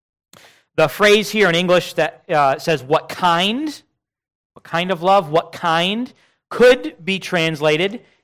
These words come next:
as, "Of what country?" Cu-, from what country does this love come from? <laughs> This is so foreign to us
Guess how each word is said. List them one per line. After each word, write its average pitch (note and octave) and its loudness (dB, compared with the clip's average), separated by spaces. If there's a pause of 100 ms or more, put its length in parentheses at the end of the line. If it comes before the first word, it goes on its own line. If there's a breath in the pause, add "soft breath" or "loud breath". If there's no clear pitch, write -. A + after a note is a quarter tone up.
(140)
as, E3 2 (540)
"Of F3+ 4
what F#3+ 2
country?" D3+ -2 (3500)
Cu-, A#3 -4 (1400)
from D#3+ -8
what G#3+ 0
country G3+ -4
does C3+ -10
this A3 -8
love A#2 -8
come G#2+ -20
from? - -16
<laughs> - -20
This D#4 -8
is F#3 -6
so C4+ 4
foreign C4+ 4
to F#3+ -4
us E3+ 0